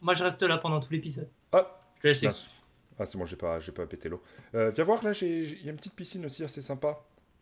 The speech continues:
Speaker 1: Ouais, mais est-ce qu'elle est chauffée ? Non, parce que
Speaker 2: Euh,
Speaker 1: moi j'aime bien l'eau chauffée.
Speaker 2: Bah ouais, ouais, ça peut, ça peut se faire. C'est un
Speaker 1: Et
Speaker 2: système.
Speaker 1: et là, tu sais qu'il y a pas d'eau.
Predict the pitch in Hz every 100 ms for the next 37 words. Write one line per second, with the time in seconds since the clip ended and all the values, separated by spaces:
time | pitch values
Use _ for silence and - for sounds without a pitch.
0 | _ - 180 180 170 208 196 185 185 180
1 | - _ - _ - _ - - 190 -
2 | 185 190 180 165 180 175 - 139 139 -
3 | _ - 107 101 95 110 135 175 170 -
4 | 117 98 92 90 92 _ - 107 117 104
5 | - 143 - _ _ _ _ - 110 117
6 | 120 123 127 110 87 - - - - 139
7 | 170 - 156 147 131 123 147 196